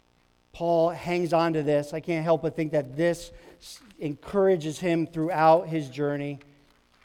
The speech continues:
And this is what it says. It says that as Paul was facing trial around him,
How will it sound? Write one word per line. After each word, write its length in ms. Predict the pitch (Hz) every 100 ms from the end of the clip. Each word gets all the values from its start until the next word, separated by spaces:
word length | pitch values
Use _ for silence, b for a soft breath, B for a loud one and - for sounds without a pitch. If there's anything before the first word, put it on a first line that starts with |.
| b _ _ _ _
And 120 | 139
this 160 | 147 160
is 120 | 165
what 180 | 151 156
it 100 | 123
says. 380 | - 139 139 135
It 40 |
says 320 | 131 160 151
that 180 | 143 151
as 120 | 156
Paul 280 | - 175 170
was 160 | 170 -
facing 460 | 180 175 165 165
trial 720 | 151 - 175 165 170 160 151 170
around 440 | 147 156 160 156
him, 280 | 147 143